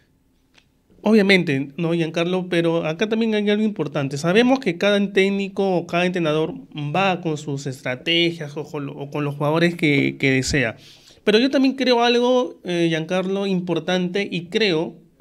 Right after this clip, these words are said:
no sé, pero yo creo que Fossati está viendo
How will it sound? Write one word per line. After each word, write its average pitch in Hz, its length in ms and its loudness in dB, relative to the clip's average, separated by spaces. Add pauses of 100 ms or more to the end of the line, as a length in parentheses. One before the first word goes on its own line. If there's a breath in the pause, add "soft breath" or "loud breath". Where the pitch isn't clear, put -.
(180)
no 131 240 -6
sé, 139 380 -6
pero 131 140 -6
yo 156 240 -6
creo 180 400 2 (460 loud breath)
que 160 100 4
Fossati 185 760 0 (520 soft breath)
está 156 320 2
viendo 220 640 2